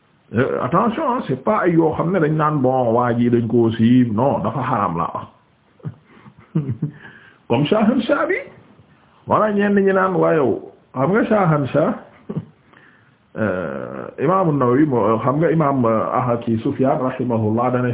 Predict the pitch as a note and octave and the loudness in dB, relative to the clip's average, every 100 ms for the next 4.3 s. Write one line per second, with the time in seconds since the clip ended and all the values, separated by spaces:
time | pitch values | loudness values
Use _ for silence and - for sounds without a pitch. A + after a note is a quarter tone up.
0 | A#2+ A#2+ A#2 G#2+ G2+ - F2 - - - | 0 0 2 2 2 -2 -6 -6 -14 -20
1 | - _ - _ _ _ - F2+ B1+ - | -20 _ -20 _ _ _ -8 -6 -4 -8
2 | - - - - - _ _ _ _ _ | -16 -12 -10 -10 -18 _ _ _ _ _
3 | _ _ _ _ _ _ _ _ _ - | _ _ _ _ _ _ _ _ _ -4
4 | G#2 A#2 | 0 0